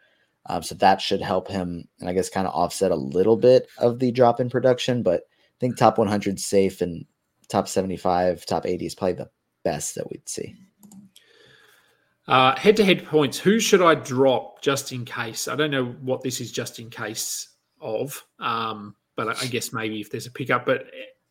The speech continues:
Speaker 2: it, would you consider dropping any of these guys in, in a points league? Let's consider that this is just a standard sort of Yahoo E S P N points league. Uh, Okongwu, Ayo Dosunmu, Josh Hart,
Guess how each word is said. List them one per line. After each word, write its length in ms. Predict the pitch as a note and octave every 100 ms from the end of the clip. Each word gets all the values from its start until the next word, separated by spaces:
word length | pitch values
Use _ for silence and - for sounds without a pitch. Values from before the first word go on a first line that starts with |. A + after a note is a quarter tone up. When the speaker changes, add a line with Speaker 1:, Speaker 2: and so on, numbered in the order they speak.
| -
Speaker 2:
it, 160 | B3 -
would 240 | F#3 G#3
you 80 | A3
consider 380 | G#3 E3 F#3+ E3+
dropping 320 | D#3 D#3+ C#3
any 180 | B2+ C3
of 60 | B2
these 180 | A#2
guys 320 | A2 A#2 A2+ A#2
in, 100 | -
in 140 | B2
a 40 | A#2+
points 460 | - B2 A#2+ -
league? 340 | B2 A#2 A2+ - _ _ -
Let's 280 | C#3 C#3+
consider 420 | - C#3 B2 A#2+ A2
that 200 | A2+ -
this 200 | A#2 A#2
is 80 |
just 240 | - A#2 B2
a 20 |
standard 600 | - A2+ G#2+ A2 G#2 -
sort 180 | - A#2
of 60 | B2 _
Yahoo 440 | A#2 G#2+ A2 A2
E 100 | G#2+
S 100 | G#2
P 180 | - A2+
N 80 | G2+
points 320 | - G#2+ -
league. 200 | A2 G#2 - - - _ _
Uh, 440 | A2 A2 A2 G#2+ -
Okongwu, 720 | - - F3 F3 F3 E3 D#3+
Ayo 320 | D3 D3 C#3+
Dosunmu, 500 | C3 - C#3 C3 B2
Josh 260 | C#3 B2+ -
Hart, 320 | A#2+ A#2+